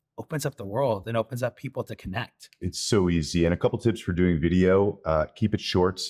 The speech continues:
Speaker 2: ideally fifteen to thirty, thirty-five seconds.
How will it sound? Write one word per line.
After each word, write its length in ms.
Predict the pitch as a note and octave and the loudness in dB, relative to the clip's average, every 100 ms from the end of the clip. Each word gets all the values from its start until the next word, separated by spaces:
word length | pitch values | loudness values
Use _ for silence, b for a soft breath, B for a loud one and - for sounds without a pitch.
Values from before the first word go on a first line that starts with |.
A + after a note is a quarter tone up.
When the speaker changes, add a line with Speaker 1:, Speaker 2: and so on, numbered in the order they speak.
| - _ _ - | -12 _ _ -4
Speaker 2:
ideally 520 | F2+ D#2+ G2+ F#2 F2+ | -2 0 2 2 0
fifteen 720 | D2+ G#2 F#2 - F#2+ F#2 F#2 | 0 -2 -2 0 2 4 4
to 120 | F#2 | 2
thirty, 380 | D#2+ F#2+ F2 F2+ | -2 0 2 0
thirty-five 500 | F2+ F#2 F2 F#2 E2 | 0 -2 -2 0 0
seconds. 640 | - F2 D#2+ F2+ E2 E2+ | 0 -2 0 0 0 -2